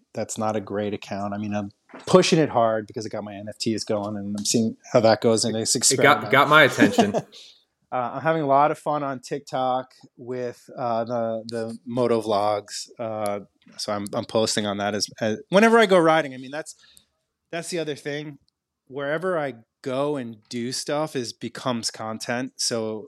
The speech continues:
Speaker 1: uh, it's,
Speaker 2: Yeah.
Speaker 1: if it's the, if it's more natural, a lot of the natural stuff comes from, from, from the riding. Um, you can get
Speaker 2: Mm-hmm.
Speaker 1: the zine at motivelli dot com. It's a monthly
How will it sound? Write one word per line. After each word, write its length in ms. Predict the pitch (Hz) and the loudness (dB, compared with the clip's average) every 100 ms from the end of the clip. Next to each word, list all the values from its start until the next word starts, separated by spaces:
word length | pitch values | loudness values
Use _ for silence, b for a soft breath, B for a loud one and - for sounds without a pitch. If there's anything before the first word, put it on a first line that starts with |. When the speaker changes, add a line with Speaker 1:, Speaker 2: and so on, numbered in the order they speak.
| - | -8
Speaker 1:
uh, 300 | 110 110 107 - | -4 -2 -4 -4
it's, 140 | 120 | -2
Speaker 2:
Yeah. 80 | 120 | 2
Speaker 1:
if 100 | 135 | 2
it's 160 | 131 - | 2 2
the, 200 | 135 131 | 2 2
if 100 | 165 | 2
it's 140 | 135 135 | 2 4
more 300 | 143 160 151 | 6 6 6
natural, 720 | 127 123 - 151 151 165 - | 4 0 0 0 0 -4 -6
a 140 | 127 113 | -2 2
lot 260 | 120 127 | 4 4
of 60 | 123 | 2
the 80 | 120 | -2
natural 320 | 113 - 117 | -6 -8 -8
stuff 260 | - 117 | -6 -6
comes 240 | - 117 104 | -8 -10 -10
from, 220 | 110 110 | -12 -12
from, 420 | - 113 107 104 | -8 -6 -4 -6
from 220 | - 110 | -4 -2
the 80 | 104 | 4
riding. 340 | 101 104 117 120 B B B B B | 6 8 6 2 B B B B B
Um, 380 | 110 107 104 104 - - | 2 4 2 -4 -10 -10
you 100 | 120 | -4
can 120 | 127 | 4
get 140 | 127 | 4
Speaker 2:
Mm-hmm. 100 | 98 | 4
Speaker 1:
the 320 | 113 113 113 113 | 2 2 2 0
zine 60 | |
at 120 | 107 110 | 0 0
motivelli 460 | 107 107 107 107 | 0 2 2 2
dot 220 | 104 101 | 2 -2
com. 460 | - 104 98 98 98 | 0 0 2 -2 -6
It's 160 | 110 - | -4 -2
a 40 | |
monthly 640 | 95 98 104 - 107 101 | 0 -2 -2 -4 -4 -4